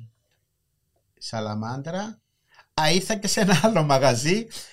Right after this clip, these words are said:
Ήμουν με τη Σακελαρίου Τζένι Βάνου στην Αθήνα και ήρθε ο Μέτ και μου λέει, "Σε θέλει ένα τραπέζι." Λέω, "Βεβαίως, ναι, τώρα να τελειώσω, να αλλάξω και να πάω". Πήγα, ε, μου συσίσαν εκεί κα-, ένας, ένας κύριος με βελούδο κουστούμι, παπιόν,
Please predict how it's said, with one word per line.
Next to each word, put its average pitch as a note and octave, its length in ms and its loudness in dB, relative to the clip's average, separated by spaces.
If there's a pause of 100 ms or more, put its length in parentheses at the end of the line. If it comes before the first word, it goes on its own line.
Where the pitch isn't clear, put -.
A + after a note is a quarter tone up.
(160)
Ήμουν F3+ 220 2
με G#3+ 100 0
τη G3 100 -4
Σακελαρίου C#3 560 2
Τζένι E3+ 260 -2
Βάνου E3+ 340 0
στην D3 220 -6
Αθήνα D#3 420 -4
και A3 120 -8
ήρθε F#3 280 -4
ο D#3 60 -4
Μέτ A3 220 -4
και - 100 -12
μου F#3+ 100 -4
λέει, F#3 180 -2
"Σε F#3+ 120 -6
θέλει F3+ 260 -2
ένα F3+ 160 -4
τραπέζι." G3 800 -6 (520)
Λέω, D#4+ 120 -8
"Βεβαίως, G3 360 -4
ναι, G#3+ 100 -6
τώρα E3+ 260 -6
να D#3 140 -6
τελειώσω, D#3 440 -4
να E3 100 -2
αλλάξω F3 300 -4
και G3+ 60 -4
να F3 120 -4
πάω". G#2+ 280 -4
Πήγα, F3+ 300 -2 (680)
ε, F3+ 220 0
μου F#3+ 120 -2
συσίσαν D3 840 2
εκεί D3 400 -4
κα-, D3 80 0
ένας, C#3+ 340 -2
ένας D#3+ 260 -2
κύριος D#3 220 -2
με D3+ 100 -2
βελούδο C3 440 -2
κουστούμι, D3 500 -6
παπιόν, E3 600 -2